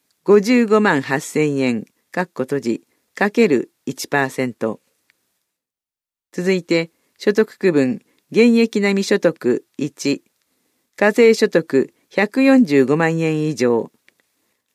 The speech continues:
一ヶ月の自己負担限度額、外来、個人ごと、外来、足す入院、世帯ごと、ともに、八万百円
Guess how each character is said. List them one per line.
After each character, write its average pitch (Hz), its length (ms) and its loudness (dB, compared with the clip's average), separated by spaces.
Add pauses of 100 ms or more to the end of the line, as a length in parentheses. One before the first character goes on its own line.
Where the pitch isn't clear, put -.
(420)
一 202 100 0
ヶ 269 220 0
月 233 260 0
の 143 300 -2
自 165 160 -6
己 226 120 4
負 220 80 0
担 196 280 0
限 180 200 0
度 156 140 0
額、 131 460 -4 (480)
外 156 240 0
来、 139 360 0
個 175 160 0
人 170 220 -2
ご 160 140 -4
と、 123 260 -2 (1120)
外 170 240 0
来、 147 320 0 (260)
足 165 140 -2
す 180 260 2
入 147 260 0
院、 127 240 0 (160)
世 160 220 -4
帯 156 200 0
ご 139 120 -4
と、 123 260 -6 (300)
と 190 100 -4
も 190 120 -4
に、 165 240 -8 (960)
八 226 320 -2
万 233 240 2
百 170 340 -8
円 151 340 -2